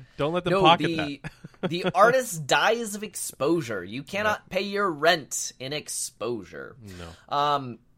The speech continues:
Speaker 2: so I would say, uh, when we talked about the Chase Jarvis money portfolio relationships,
Speaker 1: Mm-hmm, mm-hmm.
Speaker 2: some people may misconstrue w-, exposure
Speaker 1: Mm-hmm.
Speaker 2: for relationship.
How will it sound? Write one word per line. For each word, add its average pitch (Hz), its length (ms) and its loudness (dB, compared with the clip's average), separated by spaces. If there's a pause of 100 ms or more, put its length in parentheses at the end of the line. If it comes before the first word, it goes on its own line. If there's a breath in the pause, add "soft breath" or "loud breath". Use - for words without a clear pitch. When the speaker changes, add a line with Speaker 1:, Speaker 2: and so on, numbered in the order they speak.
(540)
Speaker 2:
so 165 340 0 (100)
I 196 260 4
would 202 600 0
say, 110 640 -2 (480)
uh, 127 400 4 (500)
when 175 220 0
we 233 100 -8
talked 180 340 0
about 139 380 2
the 135 40 -8
Chase 139 320 -6
Jarvis 127 460 -2
money 131 240 -4
portfolio 127 500 -4
relationships, 117 1000 -6
Speaker 1:
Mm-hmm, 101 300 -16
mm-hmm. 98 120 -14
Speaker 2:
some - 320 -2
people 113 500 -4
may 185 200 -2
misconstrue 220 1300 -6 (840)
w-, 143 300 -12
exposure 156 800 -2
Speaker 1:
Mm-hmm. 110 120 -14 (140)
Speaker 2:
for 156 460 2
relationship. 160 840 -8